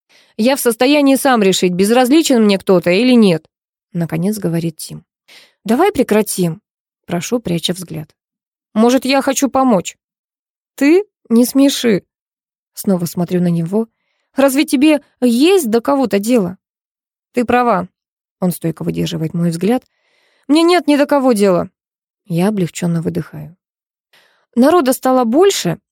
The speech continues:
продолжаю, скользя глазами по бумагам. "Поэтому я решила, что название мы оставим, а вот диджея сменим на нового".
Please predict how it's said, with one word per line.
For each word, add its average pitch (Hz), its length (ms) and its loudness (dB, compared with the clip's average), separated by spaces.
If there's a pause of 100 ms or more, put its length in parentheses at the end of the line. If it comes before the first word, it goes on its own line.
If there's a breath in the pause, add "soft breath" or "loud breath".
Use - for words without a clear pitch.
(400)
продолжаю, 170 520 -2
скользя 170 360 -4
глазами 170 380 -2
по 165 120 -10
бумагам. 170 480 -4 (400 loud breath)
"Поэтому 311 380 2
я 285 140 2
решила, 339 380 4
что - 160 -4
название 277 460 2
мы 294 160 4
оставим, 202 520 -2
а 214 140 0
вот 254 180 2
диджея 254 380 2
сменим 311 380 2
на 208 120 4
нового". 196 520 2